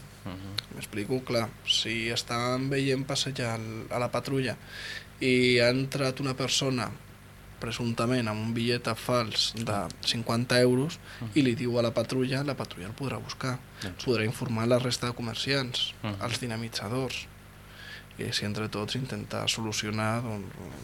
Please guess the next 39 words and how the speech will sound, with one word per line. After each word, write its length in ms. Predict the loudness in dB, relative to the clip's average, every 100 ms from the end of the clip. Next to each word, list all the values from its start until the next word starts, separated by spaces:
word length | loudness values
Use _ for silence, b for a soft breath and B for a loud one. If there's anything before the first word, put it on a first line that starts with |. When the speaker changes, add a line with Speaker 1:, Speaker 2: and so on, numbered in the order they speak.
| -10 -6
Speaker 2:
la 100 | -6
problemàtica 520 | -4 -6 -4 -6 -4
dels 120 | -4 -4
robatoris, 800 | -6 -2 -2 0 0 -2 -6 -8
estafes, 580 | -4 -6 -6 -10 -10 -10
etcètera. 440 | -10 -10 -12 -14 -14 -18 -14 -6
Speaker 1:
Molt 180 | -4 -4
bé. 800 | -8 -12 -14 -18 -20 -20 -8 B B B B B B B B -18 B B B B -16 -6
Speaker 2:
Doncs 460 | -2 0 0 0
la 100 | 0
Policia 400 | 2 2 2 4
de 60 | 4
la 60 | 4
Generalitat, 420 | 2 2 0 0
Mossos 440 | 2 2 0 0
d'Esquadra, 400 | -2 2 4 4
a 20 | 4
través 240 | 2 2
del 140 | 0 2
Pla 240 | 4 4 4 -2
de 120 | 0
Seguretat 380 | 0 0 -2 -2
per 140 | 0 2
al 80 | 2
Nadal 300 | 2 0 -2
dos 80 | -2
mil 140 | -2
deu, 280 | 2 2 2 -2 2
prioritzarà 500 | 6 6 6 4 4
el 60 | 4
reforç 340 | 2 0 2
de 60 | 0
la 80 |
presència 340 | 0 0 2 0
policial 420 | 0 0 2 2 2
de 120 | 0
paisà 300 | 0 0 0
i 60 | 0
uniformada. 520 | 0 -4 -2 -2